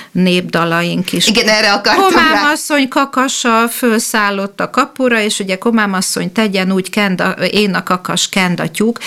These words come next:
Speaker 1: Tehát el is mondták, hogy, hogy
Speaker 2: Mm.
Speaker 1: itt a dolgok párhuzamosan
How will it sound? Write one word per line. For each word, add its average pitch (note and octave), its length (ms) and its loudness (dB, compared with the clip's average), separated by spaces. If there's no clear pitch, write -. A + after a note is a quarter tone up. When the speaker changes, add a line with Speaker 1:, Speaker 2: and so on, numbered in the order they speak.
Speaker 1:
Tehát F3+ 260 -4
el F#3 160 0
is F#3+ 240 0
mondták, A3 720 0
hogy, F3+ 380 -2
hogy F3+ 160 0
Speaker 2:
Mm. G3 40 2
Speaker 1:
itt F#3+ 200 -2
a G3+ 60 2
dolgok G#3 440 -2
párhuzamosan F3+ 1120 -2